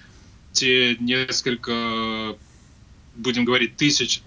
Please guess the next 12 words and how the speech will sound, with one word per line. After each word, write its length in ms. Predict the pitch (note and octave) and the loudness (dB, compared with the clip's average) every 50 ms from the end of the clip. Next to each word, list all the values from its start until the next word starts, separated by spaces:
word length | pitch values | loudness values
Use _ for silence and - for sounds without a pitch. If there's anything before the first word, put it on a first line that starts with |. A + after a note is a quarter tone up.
| - - | -10 -10
э, 240 | A#2 A#2 A2+ A2+ | -8 -8 -6 -4
человек, 340 | A2 - C3 B2+ B2 B2 A#2+ | -4 -2 -2 0 0 0 -2
которые 320 | - B2 A#2 B2 A#2 A#2 A#2 | -4 -6 -6 -4 -4 -4 -2
имеют 240 | A#2+ A#2 A2 - | -2 -4 -4 -4
непосредственное 680 | - A2 - B2 A2+ - - E3 F#3+ F#3 - - C#3 B2+ | -6 -8 -6 -6 -4 0 2 2 2 2 0 -2 -6 -6
отношение 500 | - C3+ C3 B2 - - C3 B2+ B2 A#2+ | -6 -6 -6 -6 -4 -4 -4 -4 -6 -6
к 80 | B2 B2 | -2 -2
высшему 340 | B2 A#2+ A#2+ - A#2+ A#2 | -2 -2 -2 -4 -6 -6
руководству 580 | A2+ A#2+ A2 - B2 A#2+ A#2+ A#2 - - A2+ G#2 - - - - - - - - - - - - - - - | -6 -8 -8 -8 -6 -6 -6 -8 -8 -10 -10 -12 -12 -16 -20 -20 -16 -14 -14 -12 -12 -12 -14 -14 -16 -16 -12
и 480 | B2 A#2 A2+ A2+ A2 A2 A2 A2 G#2+ G#2+ A2 | -8 -4 -2 -2 -2 -2 -2 -4 -4 -4 -4
руководству 580 | A2+ A#2 A#2 - B2 B2 B2 A#2+ - - - A#2 | -4 -6 -4 -4 -2 -2 -2 -4 -4 -4 -6 -6
бизнесом, 1000 | G#2+ G#2+ B2 B2 A#2+ B2 A2+ G#2+ - - A#2 A2 A2 G#2+ A2 G#2+ G#2 G#2 G2+ G2 | -2 -2 -2 -2 -2 -4 -6 -6 -6 -6 -6 -8 -8 -8 -8 -8 -8 -10 -10 -14